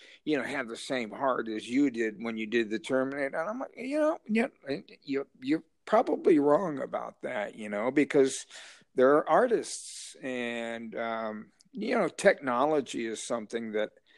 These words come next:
that I look at now." And I talked the other night at a, a screening for the Terminator. It must be an anniversary or something because, um,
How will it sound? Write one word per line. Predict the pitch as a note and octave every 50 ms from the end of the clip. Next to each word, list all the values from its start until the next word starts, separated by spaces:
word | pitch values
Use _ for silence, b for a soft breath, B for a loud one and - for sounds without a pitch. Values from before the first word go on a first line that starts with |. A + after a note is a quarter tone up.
| b b b b b b _ -
that | B2 C3 B2 A#2 G#2+
I | A2 A#2+ B2+
look | B2+ B2 B2+ A#2+ - B2+
at | A2+ G#2 G2+ - -
now." | A2+ A2 A2 A#2 A2+ A2+ A2 G#2+ G#2 G2
And | F#2+ F#2+ F#2+ F#2+ F#2+ - _ _ _ _ _ _ _ _ _ _ _ _ _ _ _ _ - - -
I | C3 C3+
talked | - - C#3 A#2+ A2+ - -
the | - B2 B2
other | A#2 F#2+ A2 G2+
night | G2+ G#2 G#2+ A2 A2 A2+ A2 A2
at | G2+ F#2+ G2
a, | F#2+ G2+ G#2+ F#2+ - _ -
a | - A2
screening | - - - - - B2+ A2 A2 G#2+ G2+ G2+ G#2+
for | - - B2 G#2+
the | G#2 G2
Terminator. | F#2+ - - A2 G#2+ G2+ G#2 G2 G2+ G2 G2 F#2 G2+ F#2+ F#2+
It | G#2+ - -
must | D3+ F#3 - - -
be | C#3 B2 G#2+ G2 - - -
an | A#2+ A2+
anniversary | A2 G#2+ G#2 G#2+ G#2 G#2 G2 G2 F#2+ G2 G2 - - - A2 A2+
or | G#2+ G#2+
something | - - A#2 A2+ - - - A2 A2+ A2+
because, | - G#2 - - A#2 G#2+ G2+ - -
um, | G2+ G2+ G2 G2